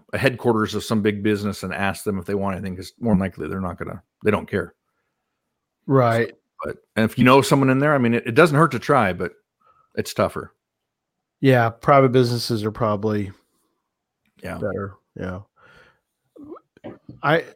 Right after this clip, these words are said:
Speaker 2: have you heard anybody, well, do people want you to, like, if you do put a brand new gadget cache out, do they,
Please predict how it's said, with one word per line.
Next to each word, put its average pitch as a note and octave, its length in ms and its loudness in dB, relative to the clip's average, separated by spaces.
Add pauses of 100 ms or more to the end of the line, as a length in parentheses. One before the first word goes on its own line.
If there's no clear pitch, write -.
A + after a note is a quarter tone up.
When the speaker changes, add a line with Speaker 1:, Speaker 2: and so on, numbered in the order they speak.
(500)
Speaker 2:
have E3 240 0
you D#3+ 80 8
heard E3+ 100 8
anybody, D#3 440 8
well, C3+ 480 -2 (2250)
do D3+ 100 0
people E3 420 6
want C3 420 4
you D3+ 100 0
to, C3 800 2
like, B2+ 260 -2
if A#2+ 160 -6
you D#3+ 140 -4
do D3+ 160 0
put D3+ 180 0
a B2 60 0
brand B2 320 2
new A#2+ 240 0
gadget A#2+ 420 2
cache A#2+ 320 2
out, A2+ 380 2
do B2 140 -2
they, A#2+ 600 2